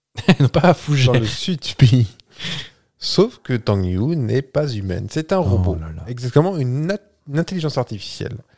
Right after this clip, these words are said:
Speaker 2: C'est la première fois qu'une humanoïde virtuelle est nommée à la tête d'une entreprise.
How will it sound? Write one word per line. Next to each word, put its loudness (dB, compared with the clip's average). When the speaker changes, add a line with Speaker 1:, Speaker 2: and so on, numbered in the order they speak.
Speaker 2:
C'est 0
la 4
première 0
fois 2
qu'une -2
humanoïde 2
virtuelle -2
est -2
nommée 6
à 6
la 6
tête -2
d'une 0
entreprise. -4